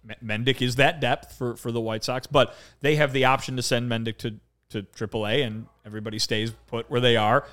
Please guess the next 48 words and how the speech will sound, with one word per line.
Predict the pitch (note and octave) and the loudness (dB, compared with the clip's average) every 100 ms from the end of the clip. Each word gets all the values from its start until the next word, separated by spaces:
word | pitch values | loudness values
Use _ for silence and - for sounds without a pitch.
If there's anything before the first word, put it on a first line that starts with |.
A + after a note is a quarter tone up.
| - _ | -20 _
You | A2+ | -6
know, | A2 | -4
you're | C#3+ A#2 | -4 -4
not | A2+ G#2 | -4 -2
ruffling | A#2 - B2 A#2 | -2 0 -2 0
any | A2+ A2+ | -2 0
feathers | B2+ A#2+ A#2 | 2 2 0
in | A#2+ | -2
the | A2+ | -4
clubhouse | - A2+ G#2+ A2 - | 0 0 2 0 2
by | B2 A2 G#2+ | 2 2 0
just | G#2+ G#2+ - | -4 -8 -8
sending | - A2 A2+ A2 | -6 -4 -2 -4
a | |
young | A2 A2 | -4 -4
guy | A2+ A2 A2 | -4 -2 -2
down | G#2+ A#2 A#2+ | -4 -4 -6
and, | G#2+ | -8
and | A2 G#2 G#2+ - | -8 -10 -12 -16
being | A2 G#2+ A#2 | -10 -8 -4
able | G#2+ A#2+ | -4 -4
to | A#2 | -6
bring | A#2+ C3+ | -4 -4
him | C3 | -2
back | D3 D#3+ | -2 0
up | D3+ | 0
later. | E3 A3 - - - - _ | 0 0 -2 -12 -20 -20 _
Um, | A#2 A2+ G#2 G#2 A2+ - | 2 2 2 -4 -8 -6
I | |
think | D3 | -2
we | C#3+ | -2
saw | - D#3 | 4 4
it | |
last | D3 D#3 - | 4 2 2
year | |
with | E3 | 0
Gavin | D3 F3 E3 | 2 0 0
Sheets, | - C4 - - _ _ _ _ | 0 0 -4 -12 _ _ _ _
uh, | B2+ A#2 | 2 2
when | A#2+ | 2
there | A#2+ | 0
was | A#2 | 0
a | |
little | B2 A#2 | 0 0
bit | A2 A2+ | 0 -2
of | |
a | G#2 | -4
crunch. | - B2+ F#2+ - - | -2 -2 -2 -6 -10